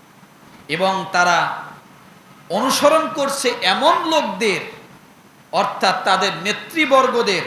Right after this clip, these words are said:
যাদের ধন সম্পদ, সন্তান সন্ততি তাদের ক্ষতি ছাড়া আর কিছুই বৃদ্ধি করে নাই।" একটা কথা ভালো করে জেনে রাখেন, এই পৃথিবীর জমিনে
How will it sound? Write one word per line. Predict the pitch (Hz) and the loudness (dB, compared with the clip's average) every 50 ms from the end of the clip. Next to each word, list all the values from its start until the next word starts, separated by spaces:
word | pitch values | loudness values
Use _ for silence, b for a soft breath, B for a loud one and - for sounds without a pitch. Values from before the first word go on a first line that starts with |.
| - - - - - - - - - | -8 -12 -18 -20 -20 -20 -20 -18 -6
যাদের | 139 170 185 185 190 185 175 160 143 | -2 0 0 2 0 -2 -2 -4 -6
ধন | 131 135 175 208 220 214 202 | -4 -2 0 0 0 0 -2
সম্পদ, | - - 208 202 202 208 - - 202 185 - - | -4 -4 -4 -4 -4 -6 -6 -6 -6 -6 -6 -6
সন্তান | - - 202 196 - - 202 175 165 165 - - | -6 -6 -6 -6 -6 -6 -6 -6 -6 -6 -8 -8
সন্ততি | 190 190 185 - - 202 190 - 208 190 170 143 - - - B B B B B B B - - | -8 -8 -10 -8 -8 -8 -6 -6 -6 -6 -6 -8 -12 -16 -20 B B B B B B B -8 -2
তাদের | - 170 170 175 196 185 - - - | 0 0 2 0 0 -2 -4 -6 -4
ক্ষতি | - 226 220 - 277 247 226 - | -4 -4 -2 0 -2 -2 -2 0
ছাড়া | 208 202 202 196 | 0 2 4 4
আর | 190 - 143 165 170 170 - - - | 2 2 0 2 2 2 2 0 -4
কিছুই | 180 170 - - 220 254 277 262 | -6 -6 -6 -6 -6 -4 -4 -4
বৃদ্ধি | 214 185 202 208 180 156 151 170 185 | -6 -6 -8 -8 -8 -8 -8 -8 -8
করে | 160 - 170 151 151 151 147 | -8 -4 -2 -2 -2 -2 -2
নাই।" | 143 135 131 127 117 113 107 - - - - - - - - - - - - - - - - - - - - - - - - - - - - - - - - - - - - - - - - - - | -4 -4 -4 -6 -8 -8 -12 -14 -18 -20 -20 -20 -20 -20 -20 -20 -20 -20 -20 -20 -20 -20 -20 -20 -20 -20 -20 -20 -20 -20 -20 -20 -20 -20 -20 -20 -20 -20 -20 -20 -20 -20 -20 -20 -20 -20 -10 -2 0
একটা | - - - - 311 294 | 0 0 0 2 2 2
কথা | 277 294 302 285 285 269 | 4 4 2 4 4 4
ভালো | 226 226 254 277 | 6 6 6 4
করে | 269 277 277 262 247 | 4 2 2 0 2
জেনে | 208 247 247 254 240 | 2 0 0 2 2
রাখেন, | 233 208 - 190 190 160 143 - - - - - - - - - - - - - - - - - - - - - - - - - - - - - - - - - - - - - | 2 0 0 -2 -4 -6 -8 -10 -14 -18 -20 -20 -20 -20 -20 -20 -20 -20 -20 -20 -20 -20 -20 -20 -20 -20 -20 -20 -20 -20 -20 -20 -20 -20 -20 -20 -20 -20 -20 -20 -20 -20 -8 0
এই | 208 247 285 285 269 277 | 2 4 4 4 0 0
পৃথিবীর | 294 294 - - 302 285 320 320 320 302 247 | -2 -2 0 0 0 2 2 0 0 0 -2
জমিনে | 233 285 285 285 277 269 269 254 247 | 0 0 0 0 -2 -2 -2 -2 -4